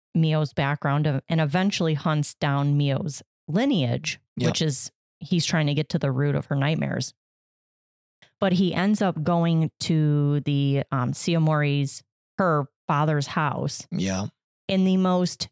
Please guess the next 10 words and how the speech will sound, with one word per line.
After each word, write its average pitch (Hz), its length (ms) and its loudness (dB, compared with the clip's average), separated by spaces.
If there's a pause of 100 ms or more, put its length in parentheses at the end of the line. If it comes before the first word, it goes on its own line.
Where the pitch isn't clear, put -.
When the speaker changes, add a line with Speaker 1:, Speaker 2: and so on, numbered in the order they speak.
(140)
Speaker 1:
G 170 320 2
moment, 123 540 2 (280)
Speaker 2:
<laughs> - 260 -16
Oh, 175 300 -2
yeah. 160 300 4 (180)
Speaker 1:
uh, - 60 -2
sits - 360 -2
down 147 440 0
and 143 300 0
demands 143 680 0